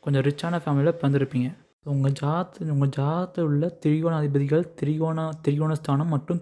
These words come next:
திரிகோண அதிபதிகள் நல்லா ஸ்ட்ராங்கா இருக்கு, நல்லா சுபத்துவமா இருக்கு, நல்லா சுபத்துவமா இருக்கு. So, உங்க ஜாதகம் வந்து ரொம்ப, ரொம்ப யோகமான ஜாதகம். உங்க ஜாதகம் வந்து ரொம்ப, ரொம்ப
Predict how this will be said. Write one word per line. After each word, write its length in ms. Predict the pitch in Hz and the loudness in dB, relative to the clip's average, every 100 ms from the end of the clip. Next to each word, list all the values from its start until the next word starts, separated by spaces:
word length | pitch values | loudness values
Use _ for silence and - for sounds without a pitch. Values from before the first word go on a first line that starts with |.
| - | -2
திரிகோண 380 | 147 160 165 160 | -2 0 0 2
அதிபதிகள் 580 | 143 143 147 143 170 240 - - - - 151 | 0 2 0 2 0 0 -6 -20 -20 -8 -2
நல்லா 320 | 143 170 180 | 0 2 0
ஸ்ட்ராங்கா 440 | - - 143 160 | -2 -4 -4 0
இருக்கு, 220 | 151 147 196 | 0 2 0
நல்லா 240 | 147 151 | 2 0
சுபத்துவமா 500 | 165 147 156 165 160 | 0 0 0 2 2
இருக்கு, 200 | 147 160 | 2 2
நல்லா 160 | 147 165 | 2 0
சுபத்துவமா 460 | 160 147 147 151 139 | 2 2 2 2 0
இருக்கு. 160 | 123 - | 0 -8
So, 140 | - 170 | -8 -4
உங்க 180 | 160 | -2
ஜாதகம் 500 | 147 139 139 175 165 | -2 0 0 0 2
வந்து 200 | 147 160 175 | 2 2 2
ரொம்ப, 280 | 143 143 165 | 2 2 0
ரொம்ப 180 | 160 175 | 0 0
யோகமான 500 | 147 139 151 151 156 | 2 2 2 0 -2
ஜாதகம். 420 | 151 139 139 160 208 - - | 0 0 0 -2 -6 -10 -4
உங்க 180 | 143 143 | 0 0
ஜாதகம் 520 | 135 147 175 170 156 | 0 -2 -2 -2 0
வந்து 140 | 147 190 | 0 0
ரொம்ப, 320 | 165 147 156 165 | 0 0 0 -2
ரொம்ப 220 | 170 | -2